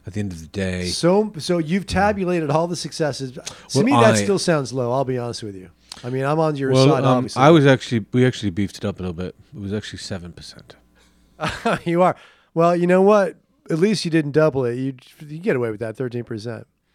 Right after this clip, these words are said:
Speaker 2: So you have many locations. You started out, where was your first location, and how many locations around the fucking world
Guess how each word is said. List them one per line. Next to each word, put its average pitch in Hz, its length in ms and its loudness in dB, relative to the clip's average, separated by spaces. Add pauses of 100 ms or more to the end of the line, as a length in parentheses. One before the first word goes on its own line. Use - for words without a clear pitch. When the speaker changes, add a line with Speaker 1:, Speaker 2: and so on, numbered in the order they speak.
(340)
Speaker 2:
So - 160 -4
you 202 200 0
have 208 200 0
many 190 280 0
locations. 139 680 -2
You 147 60 -8
started 170 440 0
out, 160 300 0
where 165 220 2
was 240 160 -4
your 214 100 -2
first 165 280 -4
location, 139 560 -4
and 139 140 -10
how 165 240 -6
many 220 180 -6
locations 147 580 -4
around 131 360 -6
the 131 80 -8
fucking 120 400 -10
world 110 480 -10